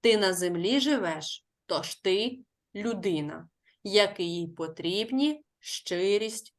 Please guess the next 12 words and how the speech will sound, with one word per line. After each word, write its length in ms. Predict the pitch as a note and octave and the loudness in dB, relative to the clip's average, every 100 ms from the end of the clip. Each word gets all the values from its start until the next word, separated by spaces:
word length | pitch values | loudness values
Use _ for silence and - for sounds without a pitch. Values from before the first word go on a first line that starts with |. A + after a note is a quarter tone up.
| _ | _
і 320 | F3 E3+ F3+ - - | -4 -4 -4 -12 -6
любов. 400 | F3+ E3+ D3 C#3 - - - - | -4 -2 -6 -8 -16 -20 -20 -8
В 40 | G#3+ | 0
незалежності 920 | A#3 A#3 G#3 E3+ E3 F3 - - F3 | 4 6 6 4 0 -8 -10 -8 -4
від 320 | E3+ E3 - _ _ | -2 -2 -6 _ _
якихось 480 | - - D#3+ D#3 D#3+ | -18 -12 -12 -10 -12
зовнішніх 720 | - B3 C#4+ C#4+ D4 C#4+ C4 C4 | 2 4 6 4 0 -2 -2 -4
недоліків, 720 | B3 B3 B3+ A#3+ A#3 - F3 - | -4 0 0 0 -2 -4 -6 -10
внутрішніх 960 | F#3 F3 E3 E3+ B3+ B3+ C4 - A#3+ A#3+ | -12 -8 -4 -2 0 -2 -4 -4 -6 -4
недоліків, 800 | A#3 G3 A3 A3+ G#3+ G#3+ F3 E3+ | -6 -4 0 0 0 -4 -10 -12
фізичних 880 | - F3+ E3 A3 B3+ - A#3+ A#3+ | -8 -8 -4 -2 -2 -2 -4 -4
якихось. 640 | A3 G#3 G#3+ G#3 - F#3+ | -6 -6 -6 -6 -4 -8